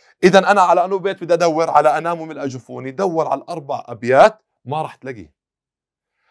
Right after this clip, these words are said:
طب أستاذ وين الفكرة؟ الفكرة يا أستاذ إنه في بيت بعديهم هيك بالخامس أو ست أبيات ذكر من ضمن الشرح إنه الشاعر معتد بنفسه، إنه، أنه يخلو من العيوب، أنه يخلو من العيوب.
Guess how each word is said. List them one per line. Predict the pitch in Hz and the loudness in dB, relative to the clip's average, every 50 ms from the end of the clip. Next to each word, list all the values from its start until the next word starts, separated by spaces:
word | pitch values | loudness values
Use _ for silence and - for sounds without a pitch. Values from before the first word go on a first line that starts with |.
| _ _ | _ _
طب | - - - 131 | 0 0 0 0
أستاذ | 131 - - 180 175 147 | -8 -10 -6 -6 -6 -6
وين | 147 170 196 185 | -6 -10 -10 -10
الفكرة؟ | 175 143 - - 131 _ - 104 104 - _ _ _ _ _ _ _ | -12 -14 -18 -20 -20 _ -12 -12 -12 -12 _ _ _ _ _ _ _
الفكرة | 127 120 113 - - - - 165 156 | -8 -6 -6 -10 -16 -12 -8 -6 -6
يا | 151 147 - 135 | -6 -6 -8 -10
أستاذ | 127 - - - 170 160 147 - - | -16 -18 -18 -16 -16 -16 -16 -16 -18
إنه | 151 143 143 | -16 -16 -16
في | 135 _ 160 170 | -18 _ -20 -20
بيت | 156 156 180 180 170 165 _ - | -12 _ -8 -8 -8 -10 _ -10
بعديهم | - - 143 165 165 151 135 | -10 -4 -2 -2 -2 -2 -4
هيك | 143 147 - 147 | -6 -6 -6 -8
بالخامس | 120 110 123 - - _ - 131 131 139 139 131 - | -10 -10 -16 -18 -18 _ -12 -10 -10 -10 -12 -14 -8
أو | - 123 123 | -8 -8 -8
ست | 110 - 143 139 _ _ _ _ - | -8 -10 -14 -16 _ _ _ _ -8
أبيات | 127 110 90 _ 101 127 151 139 113 120 - _ _ _ _ _ _ _ _ - | -8 -8 -8 _ -4 0 2 2 2 2 0 _ _ _ _ _ _ _ _ -6
ذكر | 139 214 226 - _ - 123 120 123 127 - _ _ _ _ _ _ _ | -4 -2 -2 -2 _ 2 2 2 2 -2 -12 _ _ _ _ _ _ _
من | 113 139 151 147 147 | -2 -2 -2 -2 -2
ضمن | 135 190 180 160 147 | -6 -6 -8 -6 -10
الشرح | 131 - - 143 160 - - - | -12 -10 -10 -8 -8 -10 -12 -14
إنه | 147 143 143 | -14 -14 -14
الشاعر | 131 - - 165 180 165 143 139 127 | -14 -12 -8 -6 -4 -4 -4 -6 -6
معتد | 127 127 117 - _ - 170 139 113 101 | -10 -12 -16 -16 _ -12 -12 -12 -12 -16
بنفسه، | 113 127 143 147 - - 123 127 123 127 117 131 | -14 -14 -14 -14 -16 -16 -16 -14 -12 -12 -12 -12
إنه، | 135 135 143 143 135 135 - - | -10 -8 -8 -6 -6 -8 -8 -8
أنه | 135 139 151 175 160 175 190 185 _ _ _ _ _ - | -8 -6 -6 -6 -6 -6 -8 -8 _ _ _ _ _ -6
يخلو | 117 160 165 - - 147 139 151 151 143 | -6 -6 -6 -6 -12 -14 -14 -12 -12 -12
من | 135 147 151 | -12 -10 -10
العيوب، | 147 139 - - 139 131 135 156 143 104 - _ - | -10 -10 -10 -12 -14 -10 -8 -8 -8 -8 -10 _ -16
أنه | 127 135 147 139 131 135 | -14 -12 -10 -10 -10 -10
يخلو | 147 - - 147 139 | -12 -12 -12 -14 -12
من | 131 127 | -12 -14
العيوب. | 123 113 123 135 143 139 - | -14 -12 -10 -8 -8 -8 -10